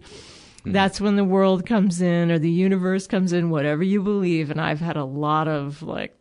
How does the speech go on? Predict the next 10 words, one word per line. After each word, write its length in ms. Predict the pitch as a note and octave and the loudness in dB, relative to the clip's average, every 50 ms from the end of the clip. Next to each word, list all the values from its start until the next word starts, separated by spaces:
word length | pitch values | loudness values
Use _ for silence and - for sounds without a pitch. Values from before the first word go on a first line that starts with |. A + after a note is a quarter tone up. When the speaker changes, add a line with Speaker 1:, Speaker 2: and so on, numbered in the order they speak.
| _ _ _ | _ _ _
Speaker 2:
ah, 640 | - - G#2+ - F#2 G#2+ G2+ G2 B1+ A1 - D#3+ - - - - - - - - - - - | -14 -10 -6 -4 -2 -2 0 -2 -2 -2 -4 -6 -8 -14 -20 -20 -20 -20 -20 -20 -20 -16 -8
uh, 600 | - - - - C2+ C2+ C2+ - - - - - E3 - - _ _ _ | -4 -2 -2 0 0 0 0 -2 -2 -4 -4 -6 -8 -12 -18 _ _ _
challenges 800 | - - - G3 E3+ D#3+ E3 F3 E3+ E3 F3 F3+ E3 D3+ - - | -8 -2 0 0 0 2 0 0 -2 -2 -2 -2 -2 -4 -6 -8
to 120 | - - | -6 -4
my 200 | F#3 F3 E3 E3 | -2 0 0 -2
faith, 520 | D#3+ - - G3+ F3+ C3+ G#2+ - - - - | -4 -4 -2 0 0 0 0 -2 -4 -6 -6
I'd 300 | - - - - D#3 D#3 | -6 -4 -4 -6 -8 -10
say. 400 | - - - F3 D#3+ D#3 E3 E3+ | -8 -4 -2 -2 0 0 0 -2
But, 480 | D#3+ C#3+ E3+ F3+ F3 E3+ E3 D#3+ - - | -2 -2 -2 0 2 2 0 0 -2 -4
um, 600 | F#3+ F#3+ F3+ F3 F3 F3 E3+ E3 E3+ E3 E3 | -2 0 2 2 2 2 2 2 2 0 -2